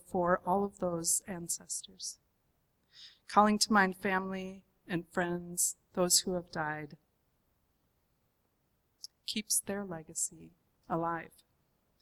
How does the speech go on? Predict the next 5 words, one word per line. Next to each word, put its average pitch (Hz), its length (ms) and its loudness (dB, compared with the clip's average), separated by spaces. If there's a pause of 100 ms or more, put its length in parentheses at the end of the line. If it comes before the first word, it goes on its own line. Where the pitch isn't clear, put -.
(360)
Play 220 160 6
helps 220 380 -2
us 233 220 0
to 185 380 0
reconnect 190 760 0